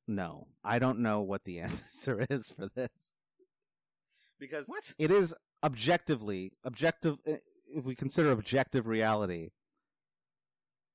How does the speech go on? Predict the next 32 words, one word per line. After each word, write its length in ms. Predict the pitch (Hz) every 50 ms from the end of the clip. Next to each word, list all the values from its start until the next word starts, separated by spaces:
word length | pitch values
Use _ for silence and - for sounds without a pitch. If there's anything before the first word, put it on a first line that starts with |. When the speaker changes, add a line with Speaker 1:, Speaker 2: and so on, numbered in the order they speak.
| _ _ -
Speaker 1:
you 120 | 127 120
flip 340 | - - - 185 196 - 147
the 80 | 139 127
coin, 560 | - - - 147 143 127 107 98 95 95 95
there's 220 | 107 127 127 - - -
only 300 | 151 175 196 185 170 156
two 160 | - - 170
possibilities 680 | 139 - - 135 127 - - 123 180 208 185 127 113 101
for 120 | - 120
how 140 | 107 110 107
it 120 | 107 107 -
can 220 | - 110 98 101
land. 320 | 101 95 80 - - - - _ _ _ _ _ _ _ _ _ _ _ _ _ _ _ _ _
Heads 220 | 151 160 165 143
or 60 | 135
tails. 540 | - - 110 92 78 - - - - - _ _ _ _ _ _ _ _ _ _ _ _ _ _ _ _ _ _ _ _ _ _ _ -
Right? 220 | 117 131 139 139 - _ _ _ _ _ _ _ _ _
Speaker 2:
Yeah. 220 | - 127 113 87 80 69 _ _ -
Unless, 360 | 160 151 156 202 226 - -
what, 140 | 160 160 160
Speaker 1:
But 220 | 175 185 131 135
Speaker 2:
what, 140 | 165 175 135
what 100 | 170 180
if 80 | 180
it, 180 | 185 160 131 143 139
what 160 | 139 151 160
if 80 | 175 175
it 80 | 151
lands 300 | 135 147 147 147 147 139
on 80 | 139 123
its 120 | 117 -
side 320 | - - 139 139 127 113